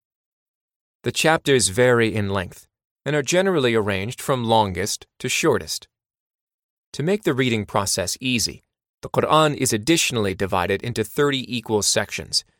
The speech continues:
each called a juz. These divisions make it easier for you to pace the reading of the entire Quran over a one-month period, reading a fairly equal amount of one juz each day.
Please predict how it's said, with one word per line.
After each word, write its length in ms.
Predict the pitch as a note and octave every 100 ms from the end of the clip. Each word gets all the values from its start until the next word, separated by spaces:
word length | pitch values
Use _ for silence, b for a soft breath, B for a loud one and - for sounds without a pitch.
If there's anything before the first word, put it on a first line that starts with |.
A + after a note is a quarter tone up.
| _ _ -
each 360 | D#3 - -
called 340 | - G#2+ G2 G2
a 80 | A#2
juz. 440 | G#2+ A2+ G2+ - - _ _ _ _ _ _ _ _ _ _ _ _
These 260 | B2+ D3+ A#2+
divisions 640 | B2 A#2 C3+ A#2 G2 -
make 240 | A2+ A2
it 100 | G#2 -
easier 460 | B2+ C3+ A2 F#2+ F#2
for 160 | -
you 180 | G2+ G#2
to 140 | G2+
pace 400 | G2 - C3+ -
the 180 | - A2
reading 380 | G#2 C#3 A#2+ G#2+
of 80 | F#2+
the 100 | G#2
entire 420 | G2 - B2 A2+
Quran 540 | - A2 - B2 G2 F#2
over 240 | - A2+ A2
a 80 | G#2
one-month 640 | B2 B2+ A#2 A2+ G#2 -
period, 420 | C#3 G#2+ F#2+ - _ _ _ _ _ -
reading 320 | C#3 C3+ B2
a 40 | G#2+
fairly 540 | - C#3+ C3+ A2+ G#2
equal 320 | E3+ F#3+ A#2
amount 360 | G2 F#2 F2+ A#2
of 180 | B2 G2
one 300 | A2 C3 D3+
juz 400 | A#2 F#2+ B2+ -
each 320 | - G#2+ - -
day. 360 | C#3 D#2 -